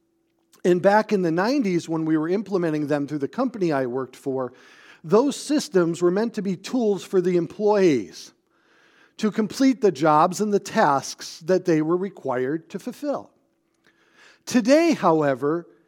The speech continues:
the system is no longer the tool. The employee is.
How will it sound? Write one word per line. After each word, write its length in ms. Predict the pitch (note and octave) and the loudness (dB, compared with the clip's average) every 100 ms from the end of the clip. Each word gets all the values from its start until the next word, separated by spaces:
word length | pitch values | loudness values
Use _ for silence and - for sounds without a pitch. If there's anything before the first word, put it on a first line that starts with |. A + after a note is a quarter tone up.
| _ _ _ _ _ _ | _ _ _ _ _ _
the 360 | E3 A3 G#3+ - | -2 2 2 -2
system 1000 | - - - D#4+ - - C#3 G#2 B2 E3 _ _ _ _ _ | -12 -10 0 0 0 -2 -2 -2 -8 -12 _ _ _ _ _
is 220 | A3+ F3 | 0 2
no 160 | G#3 A3 | 2 2
longer 440 | G#3 G3+ F#3+ E3+ | 4 4 2 0
the 140 | D3 D3 | 0 -4
tool. 600 | - C#4 G3+ D#2+ - D3 _ _ _ _ _ _ _ _ _ _ - | -6 -6 -6 -6 -16 -20 _ _ _ _ _ _ _ _ _ _ -6
The 120 | F#3+ | -4
employee 540 | F#3+ - B3+ E3 G#2+ | -2 -4 -6 -6 -8
is. 520 | A2 A#2+ E2 - - | -10 -14 -16 -20 -20